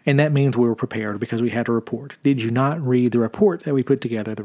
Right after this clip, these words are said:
report, the report, the report, the report. They believe that because they put together a report with colors and charts and graphs and questions, that that means we are prepared.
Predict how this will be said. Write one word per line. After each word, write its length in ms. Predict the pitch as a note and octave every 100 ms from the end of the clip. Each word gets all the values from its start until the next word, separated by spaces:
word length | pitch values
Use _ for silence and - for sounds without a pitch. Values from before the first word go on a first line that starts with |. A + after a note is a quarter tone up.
| G#2+
report, 320 | - D#3 D#3
the 80 | A#2+
report, 400 | A2 C3+ B2 A#2
the 80 | A#2+
report, 420 | A#2 A2 G#2 - - - - - - _
the 280 | A2+ A2+ A#2
report. 500 | A#2 A2+ A2+ F2+ - - _ - - - - - - _ -
They 200 | E3 G#3+
believe 420 | F#3 F3 E3+ D3+
that 100 | C3+
because 340 | C#3+ A3 G#3
they 120 | E3+
put 220 | E3 D#3+ D3+
together 260 | C3+ C3+
a 40 | D3+
report 420 | - B2+ C3 C3
with 240 | C3 B2+
colors 580 | - A#2+ A#2+ A#2+ A#2+ -
and 100 | B2
charts 380 | - A2+ A2+ -
and 100 | A#2+
graphs 320 | G#2+ G#2+ -
and 120 | A#2+
questions, 560 | - A#2 - - G#2+ G#2+
that 100 | G#2+
that 220 | B2+ C3+
means 420 | A#2+ A#2+ A#2 A2
we 380 | G3 B2+ B2+ B2+
are 560 | C3 A#2 G#2 G2+ G#2+ - -
prepared. 560 | A#2 E3+ D3+ G#2 G#2+